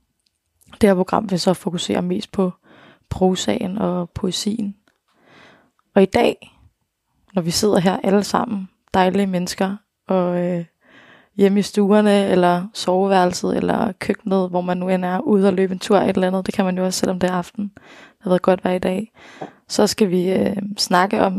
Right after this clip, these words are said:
hvordan at skriften blussede op i det gamle, men unge København, øhm, i halvfjerdserne, i nitten halvfjerdserne.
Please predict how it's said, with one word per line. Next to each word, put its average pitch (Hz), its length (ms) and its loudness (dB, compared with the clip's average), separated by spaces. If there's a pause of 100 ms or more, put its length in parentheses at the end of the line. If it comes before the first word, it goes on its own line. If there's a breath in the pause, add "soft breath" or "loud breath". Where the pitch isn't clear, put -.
(140)
hvordan 185 460 2 (340 soft breath)
at 196 160 0
skriften 196 540 -2 (100)
blussede 185 400 -2
op - 200 0 (200)
i 196 60 0
det 175 260 0 (920)
gamle, 214 580 2
men 180 340 0 (100)
unge 202 320 4
København, 208 720 0 (800 loud breath)
øhm, 180 680 0
i 185 100 -2
halvfjerdserne, 180 760 0
i 226 60 -2
nitten 185 240 -2
halvfjerdserne. 190 680 -2